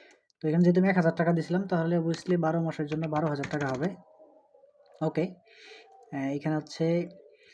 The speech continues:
কনভেন্সি অ্যালাউন্স, এটা হয়তো বিভিন্ন এক্সট্রা কোনো কিছু দেয় কিনা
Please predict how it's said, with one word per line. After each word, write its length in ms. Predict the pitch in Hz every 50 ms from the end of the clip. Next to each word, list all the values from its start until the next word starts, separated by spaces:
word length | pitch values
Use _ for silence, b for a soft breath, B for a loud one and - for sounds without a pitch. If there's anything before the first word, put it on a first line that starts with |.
| b b b _ _ _ _
কনভেন্সি 600 | - 175 180 185 175 160 156 156 151 - - 175
অ্যালাউন্স, 600 | 170 156 151 147 151 175 202 202 190 - - -
এটা 260 | 196 190 185 190 185 185 190 185 190 190 190 190 - - - - -
হয়তো 380 | - 147 151 - 175 165 165
বিভিন্ন 580 | 160 160 160 156 151 151 151 151 151 151 156 185 - _ - - - - - - - - - - - - - - -
এক্সট্রা 320 | 170 170 - - - 147
কোনো 180 | 143 143 147 143
কিছু 220 | 143 139 - 151
দেয় 160 | 143 139 135
কিনা 260 | 131 135 135 135 135